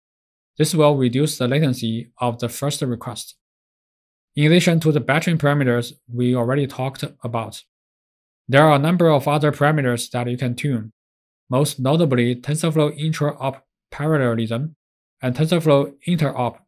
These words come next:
parallelism, which control thread pool for running the TensorFlow graph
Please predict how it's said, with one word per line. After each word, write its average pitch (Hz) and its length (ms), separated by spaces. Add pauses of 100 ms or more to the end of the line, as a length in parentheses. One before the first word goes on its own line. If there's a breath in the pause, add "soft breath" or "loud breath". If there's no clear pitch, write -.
parallelism, 110 720 (600)
which 139 260
control 151 560
thread 147 360
pool 143 440 (260 loud breath)
for 123 160
running 143 380
the 131 120
TensorFlow 156 560
graph 120 360